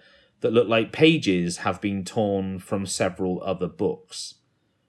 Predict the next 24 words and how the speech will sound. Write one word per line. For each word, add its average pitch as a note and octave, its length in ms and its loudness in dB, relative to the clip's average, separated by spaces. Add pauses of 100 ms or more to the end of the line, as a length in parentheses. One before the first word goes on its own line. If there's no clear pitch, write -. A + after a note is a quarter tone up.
(260)
These D3 200 4
pages A#2+ 640 2
contain G2+ 720 -4
black F2+ 340 -4
and F#2 160 -2
white F2 260 -2
line A#2 300 0
drawings F2 580 -2
similar G#2+ 500 2 (280)
to - 100 -4
those F#2 280 0
found F2 460 -6
on F2 220 -6
tarot G2 440 -4
cards. D2 680 -14 (640)
And G#2 160 -2
then, B2 380 0 (580)
on F#2+ 240 0
the F2+ 80 0
second G#2 440 -2
of F2 100 -4
July, E2+ 420 -4
nineteen F#2 640 -4
ninety-nine, F2 840 -4